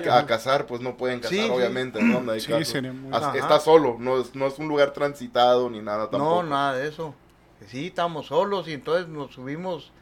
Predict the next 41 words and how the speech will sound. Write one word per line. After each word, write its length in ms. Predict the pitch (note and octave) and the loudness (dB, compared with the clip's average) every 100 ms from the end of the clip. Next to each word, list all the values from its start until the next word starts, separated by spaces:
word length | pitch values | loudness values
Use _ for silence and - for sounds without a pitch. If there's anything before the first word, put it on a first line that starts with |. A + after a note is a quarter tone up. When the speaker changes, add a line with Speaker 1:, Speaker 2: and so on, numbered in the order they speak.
| _ _ _ _ - | _ _ _ _ -12
Speaker 3:
a 140 | B2 C3+ | -6 -4
la, 80 | B2 C3 | -4 -6
a 80 | B2+ | -4
la 180 | A#2+ | -4
calle, 360 | - E3+ G3+ F3 | 4 4 4 0
lo 160 | D3 C3 | -2 -4
que 120 | C#3+ | -4
es 60 | |
la 120 | D#3+ D#3 | -4 -2
calle 320 | E3 E3 E3+ | -2 0 0
de, 180 | D#3 B2 | 0 -2
de, 180 | A#2+ A2 | -6 -8
de 160 | A#2 | -8
la 100 | A#2 | -8
orilla 220 | A2+ C#3 | -6 -4
del 80 | D#3 | -4
canal. 460 | C3+ A#2+ E3 A#3 A3+ _ _ _ _ _ - - _ - | -4 -4 -2 -2 -4 _ _ _ _ _ -20 -20 _ -10
Y 120 | B2+ | -6
el 100 | A#2+ | -2
carro, 240 | C#3 D#3+ | 0 2
como 220 | E3 D3+ C#3+ | 0 -4 -4
les 120 | B2+ | -4
digo, 280 | D3+ F3 D#3+ | -2 0 0
estaba 480 | C#3 _ C#3+ D#3 | -4 _ 0 0
como 180 | D3+ C#3 | -2 -6
unos 220 | D3+ D#3 | -6 -6
cien 280 | - D3+ G3+ G3+ | -6 -4 -4 -4
o 60 | |
doscientos 380 | D#3+ C#3 D#3 F3+ | -6 -8 -10 -6
metros, 300 | D3 D#3 E3 | -4 -6 -6
no 140 | F3 | -4
recuerdo 400 | F#3 G3 G3 F#3+ | -4 -4 -6 -4
bien 260 | F#3+ A3+ B3+ | -2 -2 -2
porque 240 | A#3 F3+ | -4 -4
ya 140 | D#3+ D#3 | -2 -2
hace 120 | E3 | -4
mucho 300 | D#3+ D#3+ D#3 | -10 -10 -10
que 60 | D3+ | -8
me 100 | B2 | -8
pasó 340 | - G#2 A#2 | -12 -12 -10
esto. 300 | D3+ E3 D#3+ | -10 -12 -18